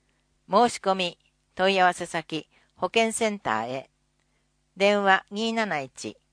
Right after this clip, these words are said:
二七四五。双子ちゃんママアンドパパの集い。対象、多胎の乳幼児とその保護者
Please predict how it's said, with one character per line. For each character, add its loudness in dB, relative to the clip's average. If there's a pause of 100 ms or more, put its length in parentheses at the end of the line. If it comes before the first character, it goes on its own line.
(160)
二 -4
七 -4
四 -4
五。 0 (2250)
双 0
子 4
ち -8
ゃ 4
ん -10
マ 0
マ 2
ア -4
ン -14
ド -6
パ -4
パ -2
の -8
集 -18 (180)
い。 -16 (1400)
対 0
象、 0 (580)
多 -6
胎 2
の -2
乳 -2
幼 2
児 -10
と 0
そ -12
の 0
保 -2
護 2
者 -2